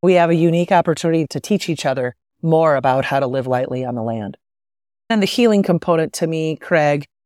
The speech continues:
i-, is really that people-plant connection. I have a memorial tree that was given to me by my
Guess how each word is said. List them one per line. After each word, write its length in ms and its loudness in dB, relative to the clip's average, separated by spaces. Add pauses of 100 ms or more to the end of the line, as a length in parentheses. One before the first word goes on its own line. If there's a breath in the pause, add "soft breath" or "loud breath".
(220)
i-, 200 2
is 260 2
really 260 4
that 200 -2
people-plant 600 -4
connection. 640 -8 (420)
I 140 2
have 580 2
a 200 2
memorial 680 2
tree 460 0
that 160 -2
was 180 -6
given 320 -2
to 140 -10
me 200 -4
by 200 -2
my 180 -4